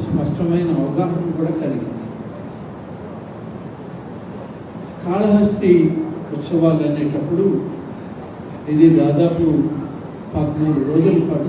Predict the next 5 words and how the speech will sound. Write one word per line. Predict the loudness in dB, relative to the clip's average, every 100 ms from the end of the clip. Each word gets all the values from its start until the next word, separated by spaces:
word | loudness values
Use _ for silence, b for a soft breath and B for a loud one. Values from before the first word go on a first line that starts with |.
| -2
జరుగుతుంది | -2 -2 -4 -4 -4
ఈ | -6
కార్యక్రమం. | -6 -8 -10 -10 -12 -12 -12 -12 -12 -12 -12 -12 -12 -14 -14 -14 -14 -14 -14 -14 -14 -14 -14 -2
పదవ | 4 8 8 8
తారీఖు | 4 2 0